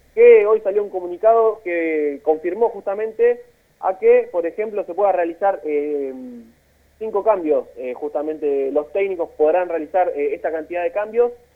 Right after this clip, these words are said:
y también pueden convocar justamente a veintitrés jugadores. Recordemos que, que siempre se puede convocar a dieciocho jugadores,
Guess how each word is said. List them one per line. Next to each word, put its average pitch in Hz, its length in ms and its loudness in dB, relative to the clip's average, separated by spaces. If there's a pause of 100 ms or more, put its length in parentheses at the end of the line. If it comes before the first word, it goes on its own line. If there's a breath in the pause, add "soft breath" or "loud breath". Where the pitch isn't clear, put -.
(140)
y 208 120 -12
también 214 340 0
pueden 214 280 -4
convocar 185 580 -4
justamente 196 680 -6 (180)
a 196 200 2
veintitrés 185 500 -4
jugadores. 160 500 0 (160)
Recordemos 147 440 -4
que, 135 500 -6
que 131 100 -12
siempre 165 240 -10
se 147 60 -14
puede 156 160 -4
convocar 139 320 -6
a 147 40 -2
dieciocho 139 380 -10
jugadores, 175 440 -4